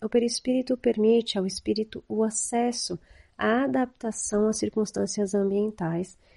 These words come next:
recebendo sensações do espírito e, ao mesmo tempo, transmitindo sua vontade sobre os órgãos do corpo físico.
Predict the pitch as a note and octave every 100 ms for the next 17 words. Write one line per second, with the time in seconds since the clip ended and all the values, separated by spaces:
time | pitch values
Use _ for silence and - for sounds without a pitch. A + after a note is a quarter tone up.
0 | - _ C4+ D#4 - C4+ G#3+ G#3+ G#3 -
1 | G#3+ - G#3 - G3+ G3+ G3 A3+ A#3 -
2 | - G3 E3+ E3 - F3 D#3+ _ - _
3 | _ _ _ _ _ A#3 A#3 - - A#3
4 | A#3+ D4+ C#4+ A#3+ A3+ B3+ B3 - G#3+ G#3
5 | A3 - G#3+ G#3+ - G#3 G3 G3 F#3+ F#3+
6 | G#3 A#3+ A#3+ A#3+ - A#3 B3+ A3 G3+ G3
7 | G3+ G#3 G3+ A3 - G#3+ - - E3+ D3+
8 | E3 - - -